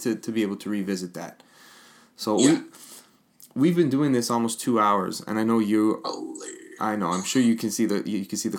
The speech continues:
Speaker 1: clock. So I will wrap this up and let you go, my friend. But thank you so much for, for doing this with me. It's always a blast talking to you.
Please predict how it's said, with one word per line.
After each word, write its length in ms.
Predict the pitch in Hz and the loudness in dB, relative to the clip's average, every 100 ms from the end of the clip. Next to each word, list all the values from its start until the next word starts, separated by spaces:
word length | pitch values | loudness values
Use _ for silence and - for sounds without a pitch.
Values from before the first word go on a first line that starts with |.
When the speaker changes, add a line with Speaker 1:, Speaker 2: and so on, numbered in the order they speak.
| - | -2
Speaker 1:
clock. 240 | 98 - | -2 -2
So 260 | 120 104 - | -2 -2 2
I 140 | 127 | 4
will 420 | 165 147 135 123 - - - - | 6 6 4 2 -6 -20 -18 -2
wrap 260 | 120 123 | 0 0
this 180 | 120 117 | -2 -2
up 220 | 113 107 | 0 -2
and 100 | 107 | -2
let 220 | 104 104 107 | -2 -2 -4
you 60 | |
go, 220 | 98 101 98 | -2 0 0
my 160 | 90 | -2
friend. 340 | 92 92 92 92 | -4 -6 -4 -4
But 220 | 92 - _ | -6 -8 _
thank 300 | - 143 151 | -6 -4 -2
you 80 | 123 | -2
so 300 | - - 123 | -2 0 0
much 460 | 107 101 85 - - _ _ _ | 2 0 -2 -8 -12 _ _ _
for, 580 | - - 107 101 95 - | -16 -6 -2 -2 -2 -6
for 140 | - | -8
doing 260 | 98 104 98 | -4 -2 -2
this 160 | 90 | -2
with 100 | 90 | -6
me. 140 | 90 90 | -8 -6
It's 160 | 95 | -2
always 220 | 117 110 | 0 0
a 40 | 101 | 0
blast 340 | 92 95 - | -2 -2 -4
talking 240 | - - 92 | -10 -10 -10
to 100 | - | -10
you. 140 | 90 | -12